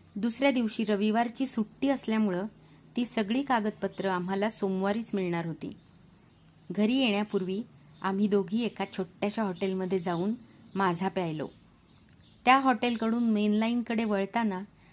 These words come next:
वाटेत एक दर्गा होता. परवीनला दर्ग्यावर जायची इच्छा झाली. मग आम्ही दोघी दर्ग्यावर गेलो.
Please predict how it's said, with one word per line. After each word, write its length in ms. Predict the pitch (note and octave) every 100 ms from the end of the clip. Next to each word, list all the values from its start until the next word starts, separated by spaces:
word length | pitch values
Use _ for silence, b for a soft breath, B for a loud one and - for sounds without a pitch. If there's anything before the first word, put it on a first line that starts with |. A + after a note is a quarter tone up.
| b
वाटेत 300 | G3+ G#3 G#3+ G#3+
एक 180 | A3+ F#3+
दर्गा 300 | F#3+ F3+ F#3+
होता. 320 | F3+ E3 D#3 D#3 - - - _ - - - - -
परवीनला 500 | G#3+ G#3+ A3 A3+ B3
दर्ग्यावर 460 | G3+ G3+ G3+ G#3+
जायची 380 | G#3 G3 F#3+ G#3
इच्छा 300 | F#3 - F#3
झाली. 300 | F3 E3+ A#2 - - - - - - - - -
मग 160 | G#3 A3
आम्ही 200 | G#3+ G#3+
दोघी 220 | G3+ G3+
दर्ग्यावर 480 | A3 G3+ F#3+ F#3+ F3+
गेलो. 320 | E3+ E3+ D3